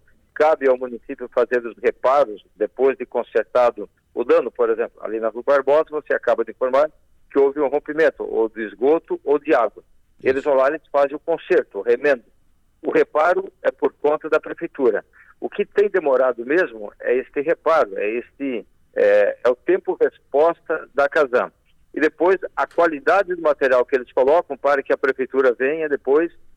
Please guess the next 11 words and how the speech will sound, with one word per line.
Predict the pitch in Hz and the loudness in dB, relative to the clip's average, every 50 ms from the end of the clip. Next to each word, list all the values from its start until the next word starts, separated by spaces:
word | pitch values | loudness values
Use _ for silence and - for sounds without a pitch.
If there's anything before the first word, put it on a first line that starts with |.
| - - | -16 -12
e | - | -8
coloque | 170 - 165 147 139 127 120 - - | -2 2 4 4 4 4 2 2 0
a | 123 135 | -2 0
lajota | - 175 156 - 147 147 160 - - 190 - | 0 0 0 2 2 2 2 2 -2 -4 -4
ou | - 180 170 151 | 0 2 2 2
asfalto, | 131 - - - 127 131 135 - - | 0 0 0 2 2 2 2 0 -2
dependendo | 139 139 139 - 156 135 117 123 123 131 135 143 143 - _ _ _ _ _ - | -4 -4 -2 0 0 0 0 0 -2 -2 -2 -6 -14 -20 _ _ _ _ _ -6
do | 139 127 | -6 -6
tipo | - - 143 135 - 135 | -4 -4 -6 -6 -6 -10
de | 123 | -6
pavimentação. | - 143 131 123 120 135 139 127 - 143 131 - - 107 85 80 | -2 0 0 0 0 -2 -4 -2 -2 -2 -2 0 0 -2 -2 -2